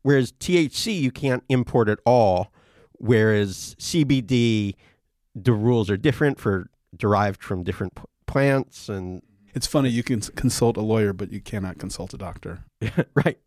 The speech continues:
Speaker 1: exactly.
Speaker 2: Maybe it's probably not recommended.
Speaker 1: Certainly not a Veterans Administration doctor.
Speaker 2: No, and I actually do think people are consulting their doctors in droves right now. There's so much talk.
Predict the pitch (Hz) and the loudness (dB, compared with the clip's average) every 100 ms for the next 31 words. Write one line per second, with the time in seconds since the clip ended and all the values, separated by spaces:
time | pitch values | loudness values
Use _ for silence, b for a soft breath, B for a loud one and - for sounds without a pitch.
0 | - 156 - 123 135 98 90 - 113 98 | -10 -8 -4 0 0 0 -8 -4 -4 -4
1 | 90 98 - 92 92 - 165 175 170 135 | -6 -10 -10 -16 -18 -2 0 2 2 4
2 | 120 104 113 107 104 101 90 90 92 92 | 2 4 2 2 0 0 0 -2 -2 -4
3 | 90 92 92 85 82 - - 165 139 104 | -2 -4 -4 -8 -12 -16 -10 -2 0 0
4 | 98 208 233 185 - 147 135 139 120 - | 0 2 4 4 2 0 0 -2 -4 -8
5 | 110 117 113 117 - 135 127 131 123 113 | -10 -10 -8 -10 -8 -6 -4 -4 -4 -8
6 | - 135 - 131 139 120 113 139 180 113 | -4 -4 -2 -4 -2 -2 -2 0 0 -2
7 | 95 101 98 95 - 123 104 - - - | -8 -10 -10 -12 -12 -12 -12 -12 -12 -14
8 | 71 - | -14 -14